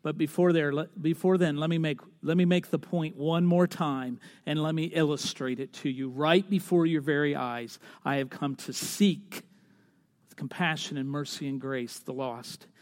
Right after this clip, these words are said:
and I have the power to forgive.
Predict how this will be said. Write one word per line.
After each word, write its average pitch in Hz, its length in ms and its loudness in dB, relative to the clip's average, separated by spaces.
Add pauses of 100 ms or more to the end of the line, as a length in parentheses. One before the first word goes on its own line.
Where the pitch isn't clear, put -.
(420)
and 139 200 -4
I 151 280 0
have 135 280 -6
the 123 80 -12
power 117 600 -8 (360)
to 110 120 -14
forgive. - 680 -16